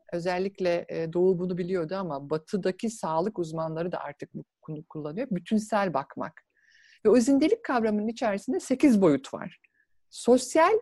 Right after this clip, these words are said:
zindelik bir tanesi, yani ilişkiler. Ama bir de ruhsal zindelik var, duygusal zindelik var, zihinsel zindelik var.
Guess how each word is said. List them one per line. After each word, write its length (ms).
zindelik 540
bir 180
tanesi, 580
yani 320
ilişkiler. 680
Ama 260
bir 240
de 220
ruhsal 520
zindelik 500
var, 280
duygusal 460
zindelik 480
var, 240
zihinsel 580
zindelik 480
var. 220